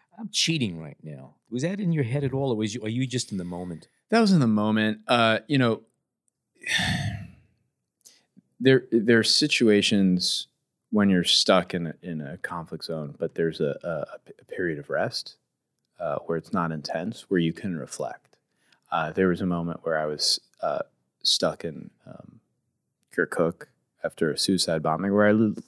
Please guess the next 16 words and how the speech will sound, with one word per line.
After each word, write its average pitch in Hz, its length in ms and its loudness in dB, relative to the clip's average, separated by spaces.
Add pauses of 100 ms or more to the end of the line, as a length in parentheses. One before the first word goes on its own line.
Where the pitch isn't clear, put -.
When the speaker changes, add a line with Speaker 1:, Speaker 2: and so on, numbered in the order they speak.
(120)
Speaker 2:
really 127 420 4 (440)
thought 104 160 6
I 80 80 2
was - 260 -10 (460)
gonna, 80 180 -12 (360)
gonna 78 160 -12
die. - 240 -2 (920)
And, 95 580 6 (120)
um, 87 760 4 (320)
and 98 200 6
I, 90 180 4
and, 104 360 6
and 95 200 4
I 90 100 4
called 90 340 4
Marvy, 92 540 4